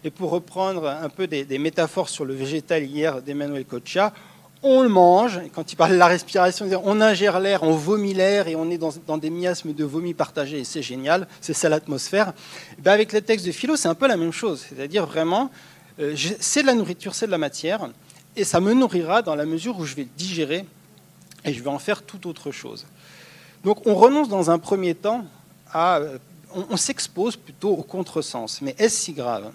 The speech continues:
Et surtout, ça fait une autre expérience de lecture, et je le vois bien avec les étudiants et les étudiantes, qui, euh,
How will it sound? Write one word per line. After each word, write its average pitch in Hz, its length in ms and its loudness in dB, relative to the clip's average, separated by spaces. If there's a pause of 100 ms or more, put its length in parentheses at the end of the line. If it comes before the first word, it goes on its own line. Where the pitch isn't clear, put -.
(1000)
Et 196 100 0
surtout, 247 500 -2 (240)
ça 175 180 2
fait 214 140 -6
une 180 120 0
autre 277 240 0
expérience 190 440 -4
de 160 80 -4
lecture, 170 380 -2
et 151 80 2
je 131 80 -6
le 127 40 -2
vois 143 140 0
bien 190 160 0
avec 208 160 -2
les 147 120 -6
étudiants 156 360 -10
et - 20 -6
les 135 160 -12
étudiantes, 143 520 -10 (680)
qui, 190 300 -4
euh, 135 420 2